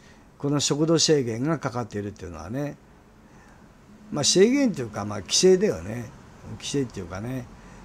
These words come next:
こ-、交通規制だよね。だ-、このね、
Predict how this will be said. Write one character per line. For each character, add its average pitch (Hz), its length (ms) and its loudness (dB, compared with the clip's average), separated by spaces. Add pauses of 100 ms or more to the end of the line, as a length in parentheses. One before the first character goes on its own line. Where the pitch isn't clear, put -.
(180)
こ-、 185 60 0 (200)
交 175 100 4
通 196 160 -2
規 - 140 -2
制 123 220 0
だ 87 80 -8
よ 80 100 -10
ね。 143 240 -6 (760)
だ-、 156 100 -2
こ 196 140 -2
の 208 120 2
ね、 196 240 2